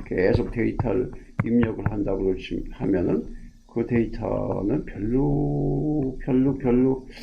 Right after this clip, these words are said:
효용 가치가 없을걸. 일자가 있어야지. 시간도 있고 발생한 시점이 있어야 된다 말이지.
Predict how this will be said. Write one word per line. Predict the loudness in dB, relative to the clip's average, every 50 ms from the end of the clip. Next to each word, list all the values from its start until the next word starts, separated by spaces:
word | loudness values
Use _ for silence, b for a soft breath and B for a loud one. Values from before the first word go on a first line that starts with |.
| B B B B B -18 -2 2
효용 | 6 6 6 6
가치가 | 6 2 0 -2 -2 -4 -4
없을걸. | -4 -4 -8 -4 -2 -2 -2 -2 -4 -8 -6 -6 -6 -6 -6 -6 -8 -8 -8 -10 -16 -20 -20 _ _ _ _
일자가 | 2 2 2 4 2 2 2 2 0
있어야지. | -4 -8 -12 -10 -10 -10 -10 -12 -16 -16
시간도 | -6 -4 -2 -2 0 2 2 2 2 2
있고 | -2 -4 -6 -8 -12 -12 -12 -12 -14 -16 -20 -20 -20 -20 -20 -20 _ _ _ _ _ _ _ _ _
발생한 | -4 -4 -4 0 0 0 2 4 4 4 2 2 -2
시점이 | -4 -8 -10 -10 -6 -6 -2 0 0 0 0
있어야 | -2 -6 -8 -10 -10 -8
된다 | -8 -10 -10 -10 -10
말이지. | -10 -10 -10 -12 -14 -18 -20